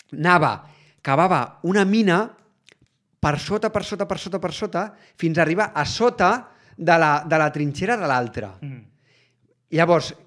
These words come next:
Speaker 1: feia un contrapou a sobre de la mina i fotia un petardasso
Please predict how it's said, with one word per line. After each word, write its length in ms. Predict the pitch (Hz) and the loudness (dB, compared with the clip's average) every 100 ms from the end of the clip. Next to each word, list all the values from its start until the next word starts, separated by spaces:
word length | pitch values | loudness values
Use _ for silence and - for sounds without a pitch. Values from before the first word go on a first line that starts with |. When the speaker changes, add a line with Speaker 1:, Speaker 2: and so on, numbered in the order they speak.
| _ | _
Speaker 1:
feia 400 | - 214 175 131 - | 2 4 4 0 0
un 220 | 190 165 | 0 0
contrapou 840 | 156 156 135 139 123 208 185 127 - 127 | 0 -2 0 -2 0 2 2 2 -4 -10
a 60 | 117 | -8
sobre 380 | - 208 143 127 | -4 -2 -2 -2
de 80 | 202 | -2
la 120 | 190 | -2
mina 320 | 202 226 170 226 - _ _ _ _ _ _ _ | -2 -2 -2 -4 -8 _ _ _ _ _ _ _
i 40 | 156 | -14
fotia 320 | - 160 226 | -6 -2 -2
un 160 | 240 208 | -2 -2
petardasso 880 | 226 220 202 196 214 240 - 214 | 2 6 6 6 2 2 0 -2